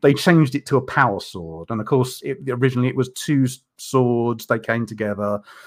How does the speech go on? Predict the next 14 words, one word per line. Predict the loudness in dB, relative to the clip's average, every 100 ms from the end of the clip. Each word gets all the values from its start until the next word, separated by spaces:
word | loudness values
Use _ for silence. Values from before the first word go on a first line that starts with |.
| -20 -20 _
unlocked | -2 0 -2 -2
Grayskull, | 0 2 2 -4 -4 -2 -2 -2
which | -4 -4
was, | -4 -4 -2
it | -4 -4
was | 2
actually | 2 2 -2
like | -4 -2
a |
storage | -4 -2 2 4 4 0 -2
case | -2 -2 -4
for | -6
the | -6
figures. | -4 -6 -6 -4 -4 -4